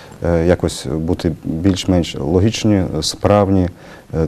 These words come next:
ті справ-, ті речі, котрі можемо здобути і зробити, стараємося робити. І, і міряємо, вдалося мені, не вдалося, зумів я, не зумів, зумів я ліпше по, по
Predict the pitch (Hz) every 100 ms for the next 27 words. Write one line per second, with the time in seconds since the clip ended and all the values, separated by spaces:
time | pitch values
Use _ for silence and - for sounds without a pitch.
0 | - - 101 - 98 - - - 104 -
1 | - 90 90 110 98 87 82 87 101 -
2 | 80 85 90 - - 87 87 82 - 78
3 | 87 107 113 107 - - - - - 82
4 | 87 85 87 76 - 98 101 104 127 120
5 | 104 101 98 - - - - - - -
6 | - - 82 92 110 - 87 78 76 73
7 | 82 95 - 78 92 92 101 117 92 80
8 | 82 87 92 95 101 - - 82 101 98
9 | 95 104 - 92 - - 78 - - 92
10 | 90